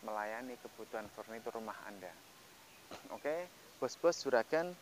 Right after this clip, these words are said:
langsung saja silakan di order.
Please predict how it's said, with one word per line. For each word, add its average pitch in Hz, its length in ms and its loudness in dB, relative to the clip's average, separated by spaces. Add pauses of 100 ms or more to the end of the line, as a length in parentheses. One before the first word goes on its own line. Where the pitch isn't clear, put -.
(300)
langsung 123 320 2
saja 156 400 4
silakan 120 480 0
di 113 80 -6
order. 120 560 2